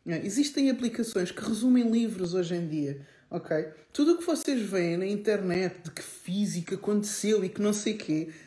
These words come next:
é tudo com filtros. E não é só as fotos com filtros para as pessoas ficarem mais bonitas. Tudo é com filtros. Tudo o que se expõe nas redes sociais, estamos a vender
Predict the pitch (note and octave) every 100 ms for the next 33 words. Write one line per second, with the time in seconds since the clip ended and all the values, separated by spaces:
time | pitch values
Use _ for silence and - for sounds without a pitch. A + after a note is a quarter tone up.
0 | - C#4+ C4 - D#4+ D#4+ - D#4+ - D#4+
1 | E4 C4+ C4+ C4+ B3+ B3 A#3+ C4 C4 -
2 | A#3 - - A#3 A3+ - G#3 G3 - A3
3 | G#3+ - F#3 - - A3 A#3 A3+ F#3+ G3
4 | F#3+ F#3+ G3+ G3+ G3+ D#3 - - - _
5 | - E4+ F4+ F4 D#4+ D4+ - E4 - G#3+
6 | - D4+ D#4+ - - - - F3 F#3+ G#3
7 | B3+ A#3+ - A3 - D#3 - - - -
8 | - F4 D#4 D#4 C4+ C#4+ C#4 C4+ - -